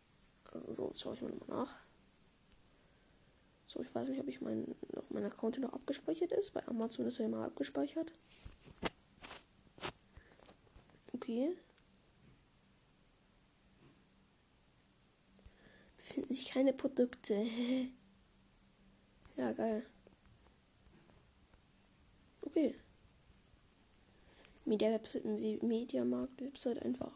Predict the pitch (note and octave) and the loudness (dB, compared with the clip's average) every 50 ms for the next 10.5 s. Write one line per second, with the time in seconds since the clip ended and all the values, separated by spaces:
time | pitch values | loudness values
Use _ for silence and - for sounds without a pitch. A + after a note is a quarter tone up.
0 | - - A#3+ A3+ A3+ A3 G#3 G#3+ - - - - - - - A#3 A#3 B3+ G#3+ G3+ | -6 -4 -4 -2 -2 0 0 0 -2 -2 -4 -12 -10 -4 0 0 2 2 2 2
1 | - G#3 G#3+ - - C#4 C#4 - G4+ A#4 B4+ - - - - - - - - - | 0 -2 -2 2 0 2 4 4 4 4 2 0 -16 -20 -20 -20 -20 -20 -20 -20
2 | - - - - - - - - - - - - - - - - D4+ B3+ B3+ C4 | -20 -20 -20 -20 -20 -20 -20 -20 -20 -20 -20 -20 -10 0 8 10 12 12 12 12
3 | - A3 G3+ G#3+ A#3+ - A3 A#3 - A#3 G#3+ G#3+ - A3 G#3+ G#3+ G#3+ A3+ A3+ G#3+ | 10 8 8 8 6 4 2 2 4 4 2 2 4 2 4 4 6 6 6 6
4 | A3 G#3+ G3 G3+ A#3+ - - - - - - - - - - - - - - - | 8 8 8 8 6 4 0 -12 -16 -20 -20 -20 -20 -20 -20 -20 -20 -20 -20 -20
5 | - - - - - - - - - - - - - - A#3 G#3+ - - G#3+ G#3 | -20 -20 -20 -20 -20 -20 -20 -20 -20 -20 -20 -12 -2 0 0 2 4 4 4 4
6 | G#3 G#3+ G#3+ G#3+ G#3+ G#3 G#3 - - - A3 G#3+ G#3+ - - - - - - - | 4 2 2 2 2 2 2 2 0 0 0 2 2 0 -2 -2 -4 -6 -8 -10
7 | - - - - - - - - - - - - - G#3+ - - - - - - | -12 -16 -18 -20 -20 -20 -20 -20 -20 -16 -6 -2 -2 -2 -2 -4 -10 -16 -20 -20
8 | - - - - - - - - - - B3 B3 - - - B3 B3+ - - - | -20 -20 -20 -20 -18 -18 -16 -6 4 4 4 4 4 4 4 4 4 4 4 4
9 | G#3+ G#3+ A3+ A#3+ - - A3 B3 C4 A#3 B3+ - - - A3 A3 G#3+ G#3 G#3 A3 | 6 6 6 6 4 2 4 6 6 6 6 4 4 10 12 12 12 12 10 6
10 | G#3 A3+ A#3 A3 G3+ G#3 G#3+ G3+ G#3+ | 4 4 4 2 2 4 4 4 2